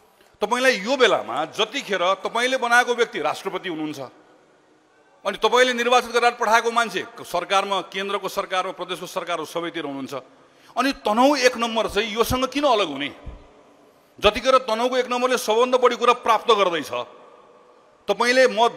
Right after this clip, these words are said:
यति दावाका साथ भन्न सक्छु, गोविन्द भट्टराई तपाईँको प्रतिनिधि भएर जाँदै गर्दा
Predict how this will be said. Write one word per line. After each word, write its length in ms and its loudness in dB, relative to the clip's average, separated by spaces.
यति 220 -2
दावाका 420 6
साथ 160 0
भन्न 320 -8
सक्छु, 420 -8
गोविन्द 380 -2
भट्टराई 400 0
तपाईँको 440 -4
प्रतिनिधि 420 -8
भएर 260 -4
जाँदै 280 -6
गर्दा 340 -2